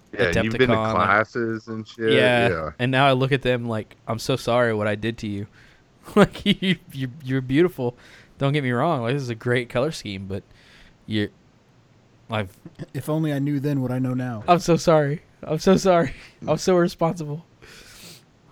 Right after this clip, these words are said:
Speaker 2: So, one thing I did notice about those tyrants, 'cause those are the actual tyrants models, right?
Speaker 1: Yep.
Speaker 2: Those leather straps on their shoulders are, like, true leather straps.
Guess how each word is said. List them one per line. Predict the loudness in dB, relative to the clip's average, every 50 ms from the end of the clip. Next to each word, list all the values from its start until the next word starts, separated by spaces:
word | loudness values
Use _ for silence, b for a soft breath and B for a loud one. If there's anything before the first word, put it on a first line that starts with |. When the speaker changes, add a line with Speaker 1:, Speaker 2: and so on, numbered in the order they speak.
| -18 -18 -18 -20 -20 -20 -20 -20 -20 -20 -20 -20 -20 -20 _ _ -20 -20 -18
Speaker 2:
So, | -16 -14 -14 -14 -14 -16 -18 -20 -20 -20 -20 -20 -20 b b b b b b b b b
one | 4 4 6 6
thing | 6 6
I | 6 6
did | 6 6 6
notice | 4 4 4 4
about | 2 2
those | 2 0 -2 -2
tyrants, | -6 -4 -2 0 0 2 0 -2 -2 -4 -4
'cause | -2 0
those | 0 0 2
are | 2
the | 2 4
actual | 4 2 2 0 -4 -6
tyrants | -4 -2 0 0 0 -2 -4 -4
models, | -6 -4 -2 0 0 0 0 2
right? | 2 2 2 0 -2 -6 -14 -20 _ _ _ _ _ _ _ _ _ _ _ _ _ _
Speaker 1:
Yep. | 2 2 2 2 0 _ _ _ _ -20 _ _ _ _ _ _ 0
Speaker 2:
Those | 2 2 2 2
leather | 2 4 4 4 4 2
straps | 2 -2 -6 -4 -2 0 0 0 0 -2 -4 -6 -8
on | -8 -6 -6 -4 -4
their | -4 -4 -4 -6
shoulders | -8 -6 -4 -4 -4 -4 -4 -6 -6 -6 -6 -6 -8 -8
are, | -6 -6 -4
like, | -4 -4 -4 -6 -8
true | -12 -14 -6 -2 0 2 2 2 2
leather | 0 -2 -2 -4 -6 -8
straps. | -10 -10 -8 -8 -10 -10 -12 -16 -20 -20 -20